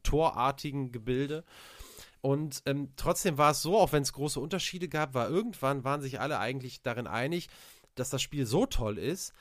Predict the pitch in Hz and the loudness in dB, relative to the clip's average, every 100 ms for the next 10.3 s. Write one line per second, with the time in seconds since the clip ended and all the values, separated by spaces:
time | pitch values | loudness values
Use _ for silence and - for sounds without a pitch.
0 | - - 131 135 123 - 135 160 127 131 | -18 -8 -6 -2 -4 2 2 2 0 0
1 | 127 - 147 - 95 87 92 - 87 80 | 0 0 -2 -2 -6 -8 -8 -10 -10 -12
2 | 82 76 76 - 117 - - - 98 127 | -12 -14 -16 -16 -20 -20 -20 -10 -6 -4
3 | 104 139 208 190 196 175 147 - 160 - | 0 0 2 0 0 -2 -4 -2 -4 -4
4 | 135 127 147 160 - 123 101 131 170 139 | -4 -2 -2 -4 -4 -4 0 -2 -2 -2
5 | 113 - 120 180 - 165 156 165 165 127 | -4 -2 -2 -2 -2 0 4 2 2 -4
6 | 95 135 - 147 139 135 135 113 123 131 | -4 -6 -4 -4 -4 -6 -8 -2 -2 -2
7 | 120 - 127 113 113 131 135 120 143 92 | -4 -6 -8 -6 -6 -2 0 2 0 -2
8 | - 95 92 87 - 98 82 - - _ | -6 -8 -8 -10 -8 -6 -8 -10 -20 _
9 | - - - - - 107 107 107 113 95 | -20 -20 -20 -20 -8 -2 -2 -2 -8 -4
10 | 131 165 | -2 -2